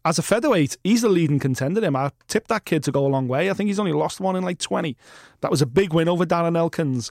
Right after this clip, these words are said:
I think this guy should be moving on up. And I know afterwards he called out Pettis,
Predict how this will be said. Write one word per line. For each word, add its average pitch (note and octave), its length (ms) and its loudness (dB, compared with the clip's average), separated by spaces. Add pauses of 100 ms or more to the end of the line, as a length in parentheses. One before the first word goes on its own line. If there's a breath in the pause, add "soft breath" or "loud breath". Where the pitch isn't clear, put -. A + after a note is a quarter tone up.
I B2+ 40 -6
think B2+ 200 -4
this - 160 0
guy D#3 240 -2
should C3+ 200 -4
be C3+ 80 2
moving D3+ 340 2
on C#3 160 0
up. D3+ 160 -2 (440 soft breath)
And F#3 460 2 (360 soft breath)
I D3+ 40 0
know E3 160 2
afterwards E3+ 340 0
he D#3 80 -4
called C#3 280 -2
out C3+ 180 -4
Pettis, - 540 -6